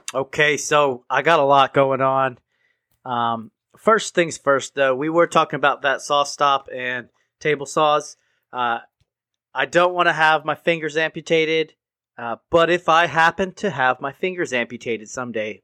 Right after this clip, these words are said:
by accident, I, uh, I might have mentioned this earlier, but I purchased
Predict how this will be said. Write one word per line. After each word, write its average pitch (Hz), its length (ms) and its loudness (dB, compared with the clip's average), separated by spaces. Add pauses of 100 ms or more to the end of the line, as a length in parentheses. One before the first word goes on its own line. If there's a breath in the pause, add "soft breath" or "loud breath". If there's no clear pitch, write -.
by 127 160 0
accident, 117 440 -6 (560)
I, 123 520 -2
uh, 120 360 -4
I 127 80 -10
might 135 180 2
have 156 140 4
mentioned 151 340 -2
this 143 180 -4
earlier, 160 380 4
but 131 160 2
I 123 140 4
purchased - 680 -4